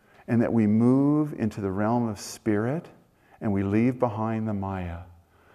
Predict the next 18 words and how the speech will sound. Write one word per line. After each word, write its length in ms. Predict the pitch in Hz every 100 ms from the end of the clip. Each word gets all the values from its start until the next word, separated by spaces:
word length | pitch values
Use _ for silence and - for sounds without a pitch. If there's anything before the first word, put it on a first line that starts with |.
| _
The 80 | 98
Maya 360 | 101 107 113 101
is 180 | 107
all 340 | - 107 107 120
the 120 | 127
divisions, 840 | 135 117 101 85 87 87 98 - - - - - 101
all 340 | 101 113 123
the 360 | 127 131 127 123 - - _ -
duality, 1040 | 123 110 107 104 98 95 - 85 87 98 - _ - -
all 420 | 113 104 117 123
the 460 | 127 117 110 113 113 110 - _ _ _ -
illusion 480 | 104 101 117 127 123
of 100 | 110
the 80 | 110
senses. 920 | - 113 95 92 - 80 87 - - _ _ _ _ _ -
The 80 | 98
divine 480 | 101 123 139 160
plan 680 | 147 - 147 190 123 98 110